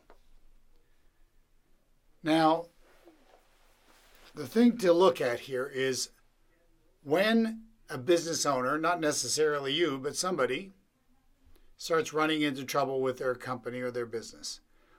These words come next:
which flow rivets their attention?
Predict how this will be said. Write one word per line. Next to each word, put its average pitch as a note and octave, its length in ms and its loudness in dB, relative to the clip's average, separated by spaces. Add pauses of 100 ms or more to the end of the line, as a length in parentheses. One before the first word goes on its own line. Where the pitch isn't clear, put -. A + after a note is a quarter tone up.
(320)
which B3+ 340 4
flow E3 920 4
rivets D3 680 4
their C#3 280 -2
attention? B2 600 -4